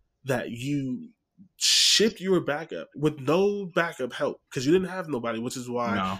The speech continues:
Speaker 1: when he did get injured this year, they didn't have nobody else there. And he
Speaker 2: Yeah.
Speaker 1: has a solid season in the S E C and is now on draft radars.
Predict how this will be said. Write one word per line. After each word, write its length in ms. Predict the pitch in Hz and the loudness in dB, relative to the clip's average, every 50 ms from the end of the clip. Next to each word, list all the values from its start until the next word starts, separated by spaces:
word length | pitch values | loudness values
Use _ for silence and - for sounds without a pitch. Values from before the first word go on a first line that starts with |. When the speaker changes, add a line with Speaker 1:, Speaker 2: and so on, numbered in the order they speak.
| - - | -2 0
Speaker 1:
when 140 | 139 143 135 | 2 2 2
he 80 | 127 | 2
did 200 | 120 156 175 160 | 4 2 2 4
get 120 | 147 139 - | 2 -2 -2
injured 320 | - 127 127 123 120 113 | -2 -2 -2 -2 -2 -2
this 200 | 123 120 - - | -2 -2 -2 0
year, 100 | 131 123 | 0 0
they 120 | 117 117 120 | 0 2 0
didn't 160 | 131 139 131 | 0 0 -2
have 240 | 123 135 127 120 127 | -4 -4 -4 -4 -2
nobody 300 | 131 131 127 120 117 123 | -2 -2 0 0 -2 -2
else 220 | 139 139 - - | -4 -4 -6 -6
there. 300 | - 131 139 120 107 104 - - - - - - - | -4 -4 -2 -4 -4 -6 -10 -14 -18 -20 -12 -8 -6
And 120 | 131 123 | -4 -4
he 140 | - 190 196 | -2 -2 -2
Speaker 2:
Yeah. 60 | 185 | 0
Speaker 1:
has 220 | 175 160 156 - - | 0 -2 -2 -2 -4
a 320 | - 135 131 120 - 110 | -2 -2 0 0 -2 -2
solid 640 | - - - - - - 151 165 175 170 175 170 - | -2 -2 0 2 2 2 2 2 0 0 0 0 -2
season 480 | - - 156 156 139 117 104 92 101 | -2 -4 -2 -4 -4 -4 -6 -8 -6
in 80 | 120 120 | -6 -6
the 140 | 113 69 82 | -4 -4 -4
S 200 | 123 - - 117 | -4 -4 -4 -6
E 60 | 113 | -6
C 260 | - - - 113 101 | -6 -6 -6 -4 -4
and 160 | 113 113 113 | -4 -4 -4
is 200 | 117 123 117 - | -4 -6 -6 -4
now 240 | 123 131 139 147 147 | -2 0 2 2 2
on 160 | 139 127 123 | 0 -2 -2
draft 340 | 117 120 123 120 120 - - | -2 -2 -2 -2 -4 -6 -8
radars. 340 | 110 117 113 101 90 90 | -8 -8 -8 -8 -10 -14